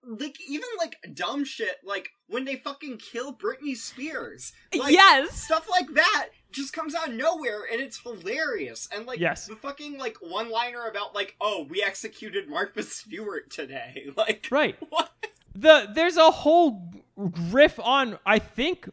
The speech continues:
Speaker 3: R-, The Room, right? Where he's like, "You're tearing me apart." Well, I guess you could say, like, not on The Room, but that, like, comes, but, like,
Speaker 1: Yeah.
Speaker 3: based on the timeline, I'm like, would that be?
Speaker 2: Yes, I think
Speaker 1: I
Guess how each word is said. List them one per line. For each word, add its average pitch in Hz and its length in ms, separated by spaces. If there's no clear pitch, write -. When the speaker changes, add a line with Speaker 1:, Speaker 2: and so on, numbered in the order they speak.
Speaker 3:
R-, 147 240
The 185 180
Room, 196 520
right? 196 280
Where 247 120
he's 233 140
like, 254 180
"You're 240 140
tearing 226 480
me 220 120
apart." 202 400
Well, 214 100
I 214 60
guess 214 220
you 233 60
could 202 140
say, 208 180
like, 185 320
not 185 220
on 180 160
The 165 80
Room, 165 260
but 160 120
that, 170 200
like, 165 160
comes, 175 260
but, - 340
like, 208 260
Speaker 1:
Yeah. 208 320
Speaker 3:
based 277 280
on 254 100
the 202 80
timeline, 202 600
I'm 180 60
like, 175 220
would 175 240
that 370 260
be? 440 380
Speaker 2:
Yes, 202 460
I 254 100
think 605 160
Speaker 1:
I - 40